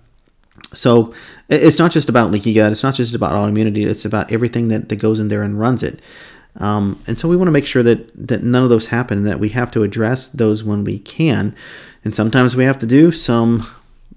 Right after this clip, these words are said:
um, I'm not a licensed counselor or anything, but I have to listen and give suggestions. You know, what, what does that really do? Well, when I get home,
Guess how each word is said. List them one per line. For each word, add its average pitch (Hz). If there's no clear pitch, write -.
um, 113
I'm 117
not 135
a 113
licensed 123
counselor 147
or -
anything, 107
but 113
I 120
have 147
to 110
listen 123
and 107
give 107
suggestions. 110
You 110
know, 110
what, 110
what 123
does 123
that 107
really 110
do? 110
Well, 127
when 135
I 156
get 170
home, 127